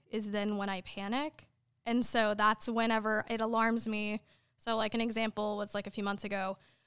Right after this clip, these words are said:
I'm in, like, the cubicle section in Seguin, and, uh, we, it's, like, a new renovation, so they went to take pictures, and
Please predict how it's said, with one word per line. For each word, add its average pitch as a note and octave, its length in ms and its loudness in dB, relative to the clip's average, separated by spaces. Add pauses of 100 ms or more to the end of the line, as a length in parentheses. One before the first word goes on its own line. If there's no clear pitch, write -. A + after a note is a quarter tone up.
(180)
I'm A3+ 160 0
in, A#3 140 2
like, G3 180 -2
the A3+ 60 -8
cubicle G#3 320 -8
section F#3+ 400 -6
in F#3+ 140 -6
Seguin, F#3+ 560 -4 (100)
and, F#3+ 540 -4
uh, G3+ 400 -2 (680)
we, A3+ 460 -2 (300)
it's, - 160 -6
like, A#3+ 120 0
a A3+ 60 0
new A3 400 0
renovation, G#3+ 460 -2
so A3 120 -4
they G#3+ 60 0
went A3+ 140 0
to A3 60 -8
take A3+ 180 -6
pictures, G#3 580 0
and F3+ 340 -6